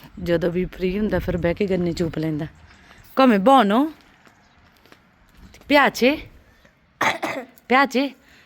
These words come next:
ਖੰਘ ਹੋਈ ਪਈ, ਗੰਨਾ ਠੰਡਾ ਹੁੰਦਾ ਏ, ਹੋਰ ਖੰਘ ਹੋ ਜਾਣੀ ਤੈਨੂੰ। ਸਰਦੀਆਂ ਦੇ ਦਿਨਾਂ ਦਾ ਤੁਹਾਨੂੰ ਫਰਕ ਦਿਖਾਉਂਦੇ ਆ। ਤੇ ਸਰਦੀਆਂ ਦੇ ਵਿੱਚ ਹਜੇ, ਯਾਨੀ ਕਿ, ਅਹ, ਸਾਢੇ ਪੰਜ, ਸਵਾ ਪੰਜ ਹੋਏ ਆ ਤੇ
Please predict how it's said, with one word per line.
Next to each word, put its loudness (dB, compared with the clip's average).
ਖੰਘ 2
ਹੋਈ 2
ਪਈ, -2
ਗੰਨਾ 2
ਠੰਡਾ -2
ਹੁੰਦਾ -4
ਏ, -8
ਹੋਰ 0
ਖੰਘ -4
ਹੋ -4
ਜਾਣੀ -6
ਤੈਨੂੰ। -8
ਸਰਦੀਆਂ 4
ਦੇ 4
ਦਿਨਾਂ 4
ਦਾ 4
ਤੁਹਾਨੂੰ -2
ਫਰਕ 0
ਦਿਖਾਉਂਦੇ 2
ਆ। 0
ਤੇ 0
ਸਰਦੀਆਂ 0
ਦੇ 0
ਵਿੱਚ -4
ਹਜੇ, -2
ਯਾਨੀ -4
ਕਿ, -4
ਅਹ, -4
ਸਾਢੇ -10
ਪੰਜ, -12
ਸਵਾ 0
ਪੰਜ -2
ਹੋਏ -2
ਆ -2
ਤੇ -10